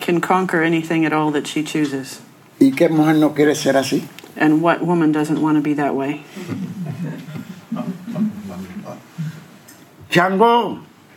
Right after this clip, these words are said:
Speaker 1: Changó.
Speaker 2: Dios de la belleza, del amor.
Speaker 1: It's also a God of love and of beauty.
Speaker 2: Altanero.
Speaker 1: Altanero.
Speaker 2: Muy especial.
Speaker 1: He's,
Speaker 2: Pero soy
Speaker 1: uh,
Speaker 2: changoso, no sé.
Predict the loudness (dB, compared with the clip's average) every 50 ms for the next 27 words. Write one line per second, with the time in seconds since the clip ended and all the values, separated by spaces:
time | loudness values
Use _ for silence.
0 | -20 -20 -20 -20 -18 -10 -6 -2 0 0 2 2 2 2 2 0 -2 -6 -12 -20
1 | -20 -20 -20 _ _ _ _ _ _ -2 2 4 4 6 6 4 4 4 4 4
2 | 4 6 6 6 6 6 4 2 0 0 2 4 4 4 4 4 4 4 4 4
3 | 2 0 -2 -6 -12 -14 -8 -4 -2 0 2 2 2 2 2 0 0 0 2 2
4 | 4 4 2 2 2 2 2 0 0 -2 -2 0 2 4 4 2 2 0 0 -2
5 | 0 0 2 2 2 2 2 0 -2 0 0 2 2 2 0 -2 -2 -2 0 2
6 | 2 2 2 0 -2 -6 -12 -20 -20 -20 -20 -20 -20 -20 -20 -20 _ _ _ _
7 | -20 _ _ _ _ _ _ -20 -20 _ _ _ _ _ -6 -4 -4 -4 -4 -4
8 | 0 2 2 4 4 4 4 2 -2 -4 -6 -10 -16 -20 -20 -20 -20 -20 -20 -20
9 | -20 -20 -20 -20 -20 -16 -8 -6 -4 -4 -4 -4 -2 -2 0 0 -2 -2 -4 -6
10 | -8 -12 -20 -18 -18 -16 -16 -18 -20 -20 -20 -20 -20 -20 -20 -20 -20 -20 _ _
11 | -20 _ _ -20 -20 -20 _ _ _ _ -14 -14 -14 -12 -8 -4 -4 -4 -4 -4
12 | -10 -14 -10 -4 0 2 2 2 2 0 0 0 0 2 2 2 2 0 -2 -8
13 | -16 -20 -20 -20 -20 -14 -4 0 2 4 4 4 4 2 4 4 4 4 4 2
14 | 2 2 2 2 2 2 2 0 0 0 0 -2 -2 -2 -2